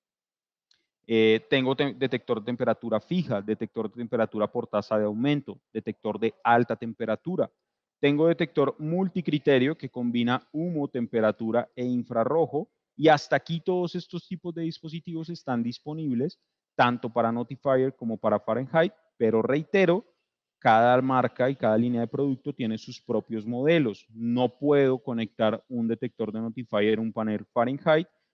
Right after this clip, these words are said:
no puedo conectar un detector de Fahrenheit en un panel de Notifier. A pesar de que su aspecto físico y su, su forma es exactamente igual para ambas líneas de producto,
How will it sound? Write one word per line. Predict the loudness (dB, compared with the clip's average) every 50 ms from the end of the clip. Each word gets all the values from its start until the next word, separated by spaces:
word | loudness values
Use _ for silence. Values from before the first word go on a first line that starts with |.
| _ _
no | -4 -2 0 0 0 0
puedo | 0 2 2 2 2 2
conectar | 0 -2 -4 -4 -4 -2 -2 -2 -2
un | -2 -2
detector | -4 -4 -6 -8 -10 -8 -8 -6
de | -6 -8
Fahrenheit | -6 -4 -2 -2 -4 -4 -2 0 0 0 0 -2 _ _ _
en | -6 -4 -4 -4
un | -4 -6
panel | -6 -4 -2 0 0 2 0
de | 0
Notifier. | -2 -4 -6 -10 -10 -4 -2 0 0 0 -2 -6 _ _ _ _ _ _ _ _ 0
A | 0 2
pesar | 2 0 2 2 2 2
de | 2 0 0
que | 0 0 0 0 -2 -6 _ _ _ _ _ _ _
su | -12 -2 2 4 4
aspecto | 4 2 0 -2 -2 -2 -2 _ -4 -4 -4
físico | -2 -2 -2 -2 -2 -4 -6 -10 -6 -2 0 0 0 0 -2 -6
y | -10 -10 -10
su, | -12 -12 -8 -6 -4 -4 -4 -4 -4 -6 -8 -10 -12
su | -18 -20 -20 -20 -20
forma | _ 2 4 4 6 4 4 2 0 0 0 -2 -2 -6 _ -14
es | -12 -10 -8 -8
exactamente | -8 -6 0 2 2 0 2 _ 0 0 2 2 0 0 0 -2 -2
igual | -2 0 2 4 4 4 4 2 0
para | 0 2 2 2 0
ambas | 0 0 0 2 2
líneas | 2 0 0 -2 -4 -4
de | -4 -6
producto, | -8 -8 -8 -6 -6 -6 -6 -8 _ -6 -6 -6